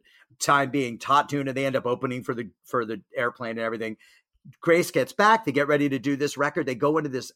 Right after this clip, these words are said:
ultra-modern sixteen track. By the way, that at the time was ultra-modern.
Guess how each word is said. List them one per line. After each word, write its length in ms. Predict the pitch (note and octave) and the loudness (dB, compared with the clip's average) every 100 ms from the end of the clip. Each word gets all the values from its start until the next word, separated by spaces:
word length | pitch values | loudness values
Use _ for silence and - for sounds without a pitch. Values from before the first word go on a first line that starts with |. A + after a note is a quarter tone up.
| - | 0
ultra-modern 840 | D#3+ F3+ F3 C3+ C3+ C3+ C3+ A2+ | 0 2 -2 2 4 4 2 -4
sixteen 540 | - D#3 - D3+ C3+ | -10 -10 -10 -8 -8
track. 340 | - B2 A#2 - _ _ - | -6 -4 -4 -8 _ _ -4
By 100 | B2+ | 0
the 100 | A#2 | 0
way, 200 | A2 F2+ | -2 -2
that 220 | A#2+ A#2+ | -2 -2
at 140 | B2 - | -4 -6
the 60 | |
time 260 | A2+ A2+ G#2 | -6 -4 -4
was 140 | F#2+ | -8
ultra-modern. 600 | A2 G#2 - G#2 G#2 E2+ | -6 -6 -6 -6 -6 -8